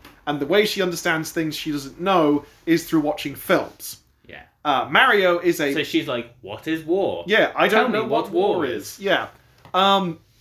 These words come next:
Speaker 1: Mario is a film fanatic.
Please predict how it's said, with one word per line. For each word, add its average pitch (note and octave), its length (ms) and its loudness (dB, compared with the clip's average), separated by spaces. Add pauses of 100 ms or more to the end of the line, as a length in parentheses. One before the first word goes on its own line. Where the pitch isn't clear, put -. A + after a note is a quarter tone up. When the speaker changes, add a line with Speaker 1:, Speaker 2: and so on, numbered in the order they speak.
(680)
Speaker 1:
Mario G#3 680 4
is F3+ 200 0
a D#3+ 120 0
film F#3+ 680 -2
fanatic. C#3 720 -8